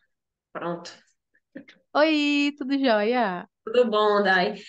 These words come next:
Speaker 1: É, eu vou te mostrar a campanha que eu, eu subi, que do jeito que você disse, uma campanha com dois conjuntos de anúncio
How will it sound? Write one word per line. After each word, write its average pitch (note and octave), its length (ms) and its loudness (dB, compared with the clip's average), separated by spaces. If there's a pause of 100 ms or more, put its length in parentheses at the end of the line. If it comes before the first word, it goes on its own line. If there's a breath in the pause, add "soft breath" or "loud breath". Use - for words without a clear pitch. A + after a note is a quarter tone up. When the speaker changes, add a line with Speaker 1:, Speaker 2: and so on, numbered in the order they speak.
(180 loud breath)
Speaker 1:
É, G#3 720 2 (360)
eu A#3 160 2
vou C#4 140 4
te D#4 80 -2
mostrar C#4+ 380 0
a C4 60 -2
campanha A3+ 600 -4
que A3+ 120 -8
eu, A3+ 240 -4
eu A3 100 -6
subi, A#3 400 -6
que A3 60 -16
do A3 40 -8
jeito A#3+ 180 -2
que A#3+ 60 -12
você C4 220 0
disse, G3+ 380 -6
uma C4+ 320 -2
campanha G#3+ 840 -4
com G#3 180 -4
dois B3 480 -2
conjuntos A#3 480 -4
de G#3 140 -2
anúncio G#3+ 840 -4